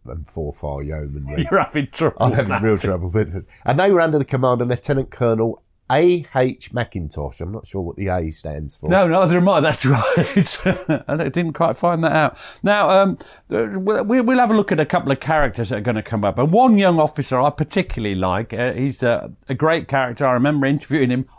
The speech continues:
Speaker 2: on his Scottish estate near Abercaldy. I don't know how you pronounce that.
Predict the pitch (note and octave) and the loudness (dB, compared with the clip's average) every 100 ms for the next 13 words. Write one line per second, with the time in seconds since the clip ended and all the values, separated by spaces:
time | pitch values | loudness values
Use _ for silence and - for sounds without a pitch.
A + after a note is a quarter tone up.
0 | _ D3+ D#3+ C3+ - - D3+ B2+ C3 G#2+ | _ 2 2 2 0 0 0 -2 -6 -8
1 | A2 - - C3+ A2 A2 B2 B2 B2+ B2 | -8 -8 -4 -2 -2 -2 -2 0 0 0
2 | A#2 A#2 B2 G2+ F2+ F2+ G#2 A#2+ A#2+ A#2 | -2 -2 -2 -2 -2 -2 -2 -4 -4 -4
3 | A2+ - A2 G#2+ G2+ E2 D#2+ | -8 -8 -8 -8 -10 -12 -16